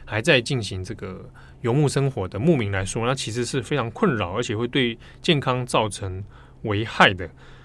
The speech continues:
不过虽然有一些维权抗议的事件出现，最后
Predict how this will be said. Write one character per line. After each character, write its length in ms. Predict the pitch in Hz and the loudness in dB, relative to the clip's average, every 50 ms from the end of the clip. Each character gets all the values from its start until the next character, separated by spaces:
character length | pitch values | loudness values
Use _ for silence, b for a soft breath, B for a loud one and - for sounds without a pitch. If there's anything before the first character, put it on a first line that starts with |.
| B B - | B B 0
不 80 | - 170 | 2 8
过 200 | 208 226 185 175 | 8 8 8 8
虽 240 | - - 208 220 | 6 6 6 8
然 240 | 196 175 113 110 117 113 | 8 8 6 6 4 0
有 140 | 101 - | -2 -2
一 120 | - - 147 | -2 -4 -4
些 360 | 131 - - 135 127 127 131 | -2 0 0 2 2 2 0
维 160 | - 120 127 | 0 0 0
权 180 | 123 - 113 107 | 0 0 -4 -2
抗 240 | - 139 117 107 117 | -2 -2 -2 0 -2
议 80 | 110 | -2
的 80 | 95 92 | -2 -4
事 180 | - - 135 | -4 -6 -6
件 160 | 117 110 104 98 | -4 -4 -4 -2
出 200 | - - 131 131 | -2 -2 -2 0
现， 260 | - 175 160 110 95 B B B B B B B B | 2 2 2 2 2 B B B B B B B B
最 180 | - - 185 | 6 8 8
后 300 | 147 151 180 160 113 98 | 8 10 8 6 6 4